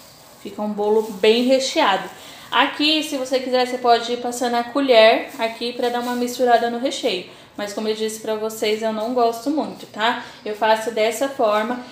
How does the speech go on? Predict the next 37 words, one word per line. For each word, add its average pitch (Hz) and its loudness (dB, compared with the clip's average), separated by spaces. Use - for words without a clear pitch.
e 220 -6
depois, 254 8
conforme 247 0
vai 233 4
vir 254 -4
aquela 226 -2
massa 214 -6
por 233 2
cima, 240 0
a 214 -2
gente 220 -8
dá 220 2
uma 247 0
apertadinha, 220 -4
vai 226 4
ficar 226 -2
prensado, 233 0
o 233 0
próprio 262 4
morango 254 4
ele 247 6
já 240 0
vai 240 2
se 240 -8
misturando 233 -2
sozinho 247 0
com 247 0
o 247 0
recheio, 214 -2
tá? 214 -2
Não 233 0
precisa 254 -4
você 247 -2
ficar 240 -2
espalhando 226 -2
nem 233 -6
nada. 196 -2